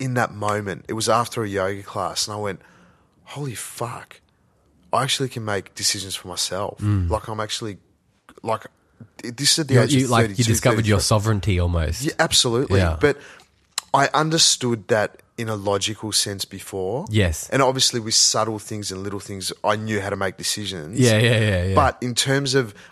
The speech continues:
Speaker 1: I realised that I was able to make decisions even with my own emotions.
Speaker 2: Mm-hmm.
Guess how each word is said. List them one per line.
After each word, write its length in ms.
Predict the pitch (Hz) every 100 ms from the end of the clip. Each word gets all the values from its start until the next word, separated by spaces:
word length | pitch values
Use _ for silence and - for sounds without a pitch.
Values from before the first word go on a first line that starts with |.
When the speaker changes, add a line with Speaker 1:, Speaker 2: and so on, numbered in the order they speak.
| -
Speaker 1:
I 80 |
realised 460 | 120 120 123 123 117
that 40 | 113
I 20 |
was 120 | 107
able 200 | 110 107
to 80 | 107
make 220 | 107 98
decisions 680 | 104 - 107 101 101 95 - _ _
even 140 | 113 110
with 100 | 104
my 180 | 101 98
own 80 |
emotions. 760 | 92 92 92 98 - 127 175 226
Speaker 2:
Mm-hmm. 380 | 104 92 95